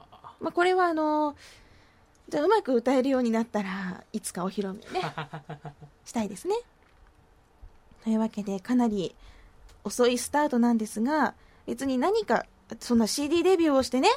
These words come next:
Speaker 2: その、シーディー握手券つけて、握手会開きますとか、そんなしたいわけじゃないです。
Speaker 1: <laughs>
Speaker 2: ね、総選挙開いて、あの、「私、センターなりました」とか言って、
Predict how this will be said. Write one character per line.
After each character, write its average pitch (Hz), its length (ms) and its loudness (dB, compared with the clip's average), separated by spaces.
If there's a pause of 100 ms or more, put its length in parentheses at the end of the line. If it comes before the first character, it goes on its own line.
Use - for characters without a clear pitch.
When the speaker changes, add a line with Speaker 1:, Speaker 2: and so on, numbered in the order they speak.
(280)
Speaker 2:
そ 233 120 2
の、 190 560 2
シ - 200 -6
ー - 40 0
デ 233 60 -2
ィ 226 180 0
ー - 20 -20
握 - 260 -2
手 - 60 -10
券 226 260 0
つ - 120 -10
け 269 120 0
て、 262 360 2 (180)
握 240 200 -2
手 - 80 -4
会 294 220 6
開 311 120 6
き 349 100 2
ま 392 80 8
す 453 140 2
と 269 80 0
か、 214 80 0
そ 277 120 -2
ん 320 40 -2
な 330 80 0
し - 80 -4
た 381 100 6
い 359 40 6
わ 302 100 6
け 247 80 0
じ 214 80 0
ゃ - 20 2
な 262 100 4
い 214 60 4
で 175 80 0
す。 - 100 -12 (180)
Speaker 1:
<laughs> 160 220 -6
Speaker 2:
ね、 392 120 4
総 381 180 6
選 403 160 4
挙 359 140 2
開 285 240 0
い - 20 -14
て、 240 260 4 (320)
あ 180 120 4
の、 226 180 6
「私、 254 600 -2 (240)
セ 370 160 0
ン 339 60 0
タ 359 80 2
ー 339 60 2
な 339 80 0
り 370 80 -4
ま 453 120 -2
し - 60 -4
た」 - 220 4
と 294 120 -4
か 262 120 4
言 - 0 -
っ - 20 0
て、 214 100 2